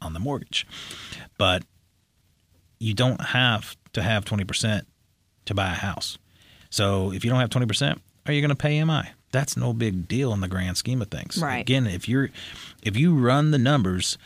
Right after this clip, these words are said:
Speaker 1: and your net worth is gonna be significantly better than where it was today in five years, even though you've been paying M I, why wouldn't you do it?
Speaker 2: Yeah, and
Speaker 1: Oh.
Speaker 2: then once you're in the loan and in the house, there's ways to, you know, refinance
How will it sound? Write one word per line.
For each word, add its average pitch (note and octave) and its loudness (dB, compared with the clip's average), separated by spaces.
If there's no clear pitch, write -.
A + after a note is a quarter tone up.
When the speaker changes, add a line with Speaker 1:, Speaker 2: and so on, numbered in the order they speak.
Speaker 1:
and G#2+ 2
your C3+ 4
net A#2 0
worth A2+ 0
is G#2+ -2
gonna G#2 0
be G2 0
significantly A#2+ 0
better F#2 0
than G#2+ 0
where A2+ 4
it G2 -2
was G#2 -2
today F#2 -2
in F#2+ -2
five G2+ -2
years, G2+ 0
even B2 4
though A2+ 4
you've G#2+ 2
been G2 -2
paying A2+ 0
M F2+ 0
I, F#2 -4
why A2 0
wouldn't A#2+ 2
you F2 -6
do A2 -4
it? - -12
Speaker 2:
Yeah, C#3 -2
and E3+ 0
Speaker 1:
Oh. - 4
Speaker 2:
then E3+ 4
once E3+ 2
you're D3+ 0
in G#3+ 4
the F3+ 4
loan E3 2
and D#3+ 4
in G#3 6
the F3 4
house, D#3 2
there's D#3 -2
ways E3 2
to, D3+ 0
you D#3 0
know, C3+ 0
refinance D3+ 0